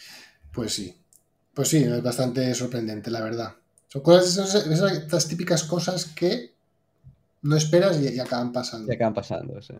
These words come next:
Speaker 1: Sí. Eh, esto, eh, es el último, el último gráfico, la última cosa del día. Esto, eh, es el R S I, eh, de Nvidia, ¿vale? Esto marca la sobrecompra o sobreventa, eh, bursátil de una acción.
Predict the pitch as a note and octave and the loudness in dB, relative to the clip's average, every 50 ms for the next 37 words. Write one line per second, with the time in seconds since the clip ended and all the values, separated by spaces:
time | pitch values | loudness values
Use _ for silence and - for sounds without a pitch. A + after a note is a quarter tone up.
0 | - - - - G2+ - - _ _ _ - - - _ - - F3+ F#3+ G3 - | -18 -20 -14 -14 -14 -14 -14 _ _ _ -20 -20 -20 _ -8 2 4 4 4 4
1 | - F#3+ G3+ G3 - - B3 B3 A3+ - F3+ E3+ F3+ F3 E3+ D#3+ E3+ G3 G3 F#3 | 2 2 0 0 4 6 8 8 8 8 6 6 4 6 4 4 4 4 4 2
2 | F3 F#3+ F#3 F3 F3 E3+ D#3+ D3+ D#3 D3+ D3+ C#3+ D3 C#3+ C#3+ E3+ D#3+ D#3 D3 C#3 | 2 2 4 6 8 8 8 6 4 2 0 2 2 2 2 2 2 4 4 2
3 | C#3+ C#3 C#3 C#3 C3+ - D3+ D#3 F#3 E3+ C#3+ C#3 D3+ D3 C#3 D3 C#3+ - C#3 C3 | 2 0 0 -2 -2 -2 -2 0 2 2 2 2 0 -2 -2 -2 0 2 2 2
4 | B2 A#2 C3 D#3+ E3 - - - - - - - D#3+ D3+ - - G#3+ G#3+ G#3+ G#3+ | 2 2 0 -2 -2 -4 -12 -18 -20 -16 -6 -4 -4 -4 -2 0 2 2 2 2
5 | G#3+ - D#3 D#3 D#3 D3 D#3+ F#3+ F3+ F3 F3 F3 F3 F3+ E3+ - - D3+ C#3+ D3 | 0 0 0 0 2 2 2 4 4 4 4 4 4 0 0 0 0 2 2 2
6 | D3 D3+ D#3 D3+ - - - - _ - C3+ C3 B2+ B2 B2 B2 A#2+ A#2+ C#3+ D3+ | 2 0 -2 -4 -8 -12 -16 -20 _ -12 -10 -8 -6 -4 -4 -4 -4 -2 0 0
7 | E3+ E3 D3 C3+ B2+ A#2+ C3 B2+ A#2+ A2+ A2 G#2+ - - _ _ - - B2+ C#3 | 0 2 0 -4 -4 -2 -2 -2 -2 -2 -4 -6 -8 -10 _ _ -14 -8 -6 -6
8 | C3 - - - E3+ E3 D3+ D3+ D3+ D3+ D3+ D3 D3+ - - E3+ F3 F3+ F3 F3 | -6 -6 -2 0 0 2 2 2 0 0 -2 -2 -6 -2 0 0 2 2 0 -4
9 | - _ _ _ _ _ _ _ _ - D3 D3 C#3+ - C#3+ C#3+ C#3 C#3 - E3 | -8 _ _ _ _ _ _ _ _ -2 0 0 0 2 2 0 0 2 2 2
10 | E3+ E3+ D#3+ F3+ - - - - D#3 E3+ E3 - - E3+ D#3 C#3+ C#3+ C#3 D3 D3+ | 2 2 0 0 0 0 -2 0 0 0 0 0 0 0 0 2 2 2 2 2
11 | D#3 D#3 D3+ D3+ - E3+ F3 F#3+ F#3+ F#3+ - _ _ _ _ _ _ _ _ C#3 | 2 2 0 0 -2 -2 -2 -2 -4 -6 -12 _ _ _ _ _ _ _ _ -14
12 | C3+ C3 B2 B2 A#2+ A#2+ A#2 A2+ - _ _ - C#3+ C3+ - - - C#3 C#3 E3+ | -12 -10 -8 -8 -6 -8 -8 -10 -14 _ _ -20 -20 -16 -12 -6 -6 -4 -2 -2
13 | D#3+ C3+ C3 B2+ C3 B2+ - - - B2+ A#2+ A#2+ A#2 | -2 -2 -2 -4 -4 -8 -8 -10 -10 -8 -8 -8 -8